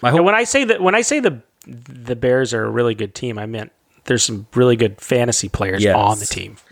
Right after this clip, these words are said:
Speaker 1: 'cause they're not a very good team. But you're right, Allen Robinson, Mooney, um, Damian Williams, and, uh, who's the guy who's always hurt?
Speaker 2: Mon-,
Speaker 1: Montgomery.
Speaker 2: Montgomery, he should be good.
Speaker 1: Cohen. I don't know if
Speaker 2: Montgomery should be
Speaker 1: Cohen's
Speaker 2: good.
Speaker 1: coming back. Is he? I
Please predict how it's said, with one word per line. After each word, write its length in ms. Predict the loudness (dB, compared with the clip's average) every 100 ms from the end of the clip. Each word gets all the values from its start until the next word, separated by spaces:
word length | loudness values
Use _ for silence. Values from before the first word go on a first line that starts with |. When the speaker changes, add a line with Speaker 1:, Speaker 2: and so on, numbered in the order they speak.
| -20
Speaker 1:
'cause 120 | -12 -6
they're 80 | -4
not 140 | -4
a 40 |
very 240 | -2 -4 -4
good 200 | -8 -12
team. 260 | -16 -16 -18 -20 -20 -20 _
But 140 | 0 4
you're 100 | 4
right, 160 | 4 4
Allen 220 | 2 4
Robinson, 460 | 4 4 4 4
Mooney, 440 | 6 6 6 4 0 _
um, 380 | 2 4 4 0 0
Damian 300 | 2 4 4
Williams, 440 | 4 4 2 -2
and, 300 | -4 -4 -4
uh, 320 | -4 -4 -6 -12 _ -20 -20 _
who's 100 | -8
the 60 | -4
guy 100 | 0
who's 140 | 2
always 220 | 2 0 2
hurt? 200 | 0 2
Speaker 2:
Mon-, 140 | 0
Speaker 1:
Montgomery. 340 | 2 2 4 2
Speaker 2:
Montgomery, 460 | 2 0 0 0
he 160 | 0 -2
should 200 | 0 -2
be 80 | -4
good. 220 | -6 -4
Speaker 1:
Cohen. 340 | 0 2 4
I 40 | 2
don't 200 | 2 2
know 80 | 0
if 60 |
Speaker 2:
Montgomery 0 |
should 40 | 0
be 40 |
Speaker 1:
Cohen's 220 | 0 0 0
Speaker 2:
good. 40 |
Speaker 1:
coming 200 | 0 0
back. 340 | -2 -4 -8
Is 80 | -4
he? 80 |
I 60 | -4